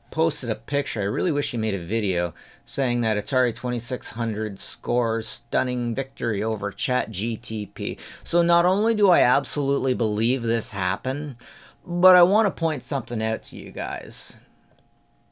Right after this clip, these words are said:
Are you familiar with this cartoon? <laughs> So you get different people at different levels who have different abilities with different things.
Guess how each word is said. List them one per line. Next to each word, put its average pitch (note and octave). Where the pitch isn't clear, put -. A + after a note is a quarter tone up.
Are D3+
you A#3
familiar F3+
with C3+
this C3+
cartoon? B2+
<laughs> -
So F3+
you B3
get F#3
different F3
people D3+
at -
different G3
levels C3+
who C3+
have C3
different G3+
abilities F3+
with F3
different G#3
things. G3+